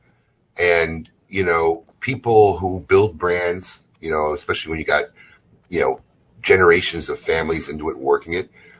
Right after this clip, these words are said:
I've always kind of built my company on respecting the wishes of the people whose name bears the product, you know, and, you know, I don't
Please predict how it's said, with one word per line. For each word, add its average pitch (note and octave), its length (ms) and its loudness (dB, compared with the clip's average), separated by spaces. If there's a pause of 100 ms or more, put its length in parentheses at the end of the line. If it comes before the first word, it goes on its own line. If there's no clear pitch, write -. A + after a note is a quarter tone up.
(880)
I've G#2 220 4
always E3 240 0
kind C#3+ 180 4
of C3+ 80 4
built C#3+ 160 6
my B2+ 120 4
company C#3 360 2
on A2+ 80 4
respecting G#2+ 520 0
the G#2 60 0
wishes A2 340 0
of F2+ 80 -2
the E2+ 60 -6
people G2 280 -6
whose F#2 260 -2
name F#2 280 0
bears F2 340 2
the - 60 -2
product, - 520 0 (580)
you E2 100 0
know, E2 280 4
and, F2 300 4
you G2 100 0
know, E2+ 260 4 (560)
I C3 140 8
don't A2+ 240 6